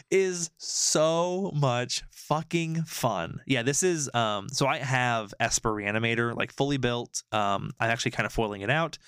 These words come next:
This is one of those decks that, like, I, I plan on buying. Realistically, if I was going to a turn-, a modern tournament, I might just buy it. I might just buy the rest of it and just have it, um, 'cause I really wanna play it. It's so much fun to play. It's very much that, like we talked about,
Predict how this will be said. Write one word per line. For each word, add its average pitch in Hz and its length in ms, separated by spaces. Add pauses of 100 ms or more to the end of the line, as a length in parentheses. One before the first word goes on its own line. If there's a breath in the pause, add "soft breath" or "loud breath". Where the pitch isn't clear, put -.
(440 loud breath)
This 151 120
is 180 60
one 185 60
of 175 60
those 147 160
decks 123 240
that, 107 120
like, 104 320
I, 113 180 (360)
I 113 80
plan 117 220
on 107 100
buying. 104 320
Realistically, 160 800
if 127 100
I 120 80
was 117 120
going 117 180
to 113 60
a 110 80
turn-, 113 220
a 110 60
modern 110 280
tournament, 135 340
I 113 120
might 104 200
just - 180
buy - 180
it. - 180 (320)
I 131 40
might 120 100
just 117 120
buy 113 140
the 107 80
rest 104 200
of 110 60
it - 60
and 107 80
just 101 120
have 101 200
it, 127 180 (400)
um, 107 240
'cause 120 120
I 120 40
really 120 300
wanna 98 180
play 82 160
it. 67 60
It's 113 120
so 143 220
much 143 140
fun 139 160
to 127 40
play. 107 360 (640 loud breath)
It's 156 180
very 165 260
much 160 280
that, 143 220 (140)
like 123 140
we 123 80
talked 117 260
about, 113 380